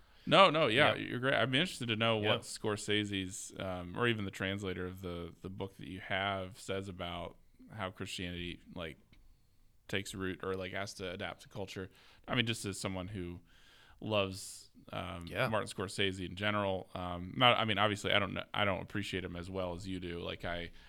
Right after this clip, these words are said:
Speaker 1: I enjoy his movies and things, but you know him, <laughs>
Speaker 2: Yeah,
Speaker 1: you know,
Speaker 2: yeah,
Speaker 1: things
Speaker 2: yeah,
Speaker 1: like
Speaker 2: right,
Speaker 1: that.
Speaker 2: right.
Speaker 1: But I'd, I'd love to hear kinda his perspective on that before I dive into, like, my thoughts on that.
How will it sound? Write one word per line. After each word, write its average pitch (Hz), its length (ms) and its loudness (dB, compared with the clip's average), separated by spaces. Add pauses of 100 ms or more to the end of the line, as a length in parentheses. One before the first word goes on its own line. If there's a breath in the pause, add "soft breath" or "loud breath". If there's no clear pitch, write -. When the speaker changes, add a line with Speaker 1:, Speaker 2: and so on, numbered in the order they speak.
Speaker 1:
I - 100 4
enjoy 107 280 2
his 92 120 -2
movies 95 340 -2
and - 100 -6
things, 92 180 -8
but 82 100 -4
you 107 140 0
know 92 420 -2
him, 82 340 -6
<laughs> - 20 0
Speaker 2:
Yeah, 135 120 4
Speaker 1:
you 196 120 8
know, 190 60 12
Speaker 2:
yeah, 120 140 10
Speaker 1:
things 147 160 8
Speaker 2:
yeah, 110 80 4
Speaker 1:
like 117 120 8
Speaker 2:
right, 110 240 6
Speaker 1:
that. - 20 -4
Speaker 2:
right. 104 240 0
Speaker 1:
But 127 120 12
I'd, 139 120 12
I'd 120 200 10
love 127 180 8
to 113 100 2
hear 117 160 6
kinda 104 200 0
his 104 160 0
perspective 110 500 0
on 92 120 -2
that 90 120 -2
before 95 220 -2
I 90 80 -2
dive 90 280 -2
into, 87 160 -6
like, 85 240 -8
my 87 200 -4
thoughts 87 300 -8
on 87 120 -8
that. 85 240 -10